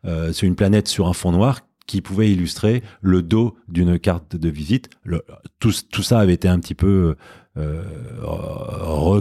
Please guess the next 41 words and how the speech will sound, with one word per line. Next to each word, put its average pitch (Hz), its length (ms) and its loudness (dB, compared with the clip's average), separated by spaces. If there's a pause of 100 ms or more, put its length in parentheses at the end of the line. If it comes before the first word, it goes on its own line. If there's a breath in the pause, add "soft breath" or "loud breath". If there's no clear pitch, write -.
reformaté 98 1200 2
et 90 80 4
un 87 100 4
peu, 95 240 2
euh, 82 180 4
reprofessionnalisé, 90 920 0 (260 loud breath)
mais 98 320 0
les 95 80 0
cartes 90 180 0
de 95 40 2
visite 95 220 0
qui - 80 -2
n'avaient 85 180 4
pas 87 140 -2
de 87 80 2
dos, 120 120 2
tout - 120 -2
d'un 87 100 4
coup, 120 120 -2
se 110 100 -2
retrouvaient - 220 0
avec 90 120 0
un 87 100 2
dos 85 280 0
noir, 95 420 2 (340 loud breath)
avec 85 220 -2
un 80 80 2
morceau 95 320 2
de - 60 -12
planète 95 340 2
et 87 60 4
un 82 100 2
arc-en-ciel, 90 640 0 (300 loud breath)
euh, 78 520 0
qui, - 200 -8
qui - 240 -2
passait 85 380 0
à 80 80 0
travers 87 320 0
cette, - 340 -4
euh, 78 180 0